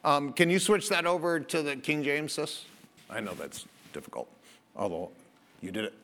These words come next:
Never mind, not grippable. "Then Agrippa said to Paul, 'Almost thou persuadest me to be a Christian.'" King Agrippa. Paul was pretty good at what he did.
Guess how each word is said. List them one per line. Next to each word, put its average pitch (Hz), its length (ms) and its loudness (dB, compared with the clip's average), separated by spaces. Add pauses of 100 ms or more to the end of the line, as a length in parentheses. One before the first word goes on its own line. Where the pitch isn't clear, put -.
(300)
Never 110 220 -2
mind, - 300 -2
not 98 160 -8
grippable. 87 360 -8 (140)
"Then 262 160 6
Agrippa 190 400 4
said 156 260 2
to 160 80 6
Paul, 185 420 2 (540)
'Almost 277 680 6
thou 220 260 6
persuadest 226 680 4
me 339 280 6
to 370 80 6
be 214 140 6
a 147 100 4
Christian.'" - 420 -2 (2750)
King 330 880 4
Agrippa. 254 760 4 (1160)
Paul 269 300 4
was 370 140 2
pretty 349 260 4
good 339 220 4
at 330 100 2
what 254 140 6
he 330 100 2
did. 370 280 0